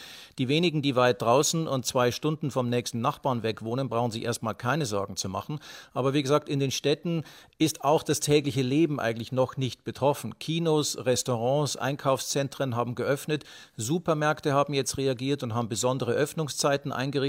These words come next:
für ältere und deshalb für mehr gefährdete Kunden. Nicht notwendige Ansammlungen von mehr als fünfhundert Menschen sind ab sofort verboten. Die Ausnahmen sind der öffentliche Nahverkehr,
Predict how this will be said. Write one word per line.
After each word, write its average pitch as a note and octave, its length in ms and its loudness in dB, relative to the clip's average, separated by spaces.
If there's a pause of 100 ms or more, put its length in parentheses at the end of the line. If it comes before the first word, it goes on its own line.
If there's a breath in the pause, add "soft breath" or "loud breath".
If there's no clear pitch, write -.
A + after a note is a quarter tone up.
(180)
für - 220 -2
ältere C#3+ 480 0
und A#2 200 -4
deshalb A#2+ 280 0
für A#2 120 -4
mehr A#2+ 300 0
gefährdete B2 580 -2
Kunden. D3+ 480 -4 (600 loud breath)
Nicht F3+ 440 0
notwendige D3 720 2
Ansammlungen C3+ 720 2
von A#2 220 0
mehr C3 280 0
als A#2 200 -2
fünfhundert D3+ 580 0
Menschen C3 440 -2
sind A2 300 -4
ab C#3 200 -2
sofort B2 440 0
verboten. C3+ 640 -4 (240)
Die B2 120 0
Ausnahmen C3 480 2
sind B2 200 -2
der A#2+ 80 2
öffentliche A2+ 400 -2
Nahverkehr, D3 880 0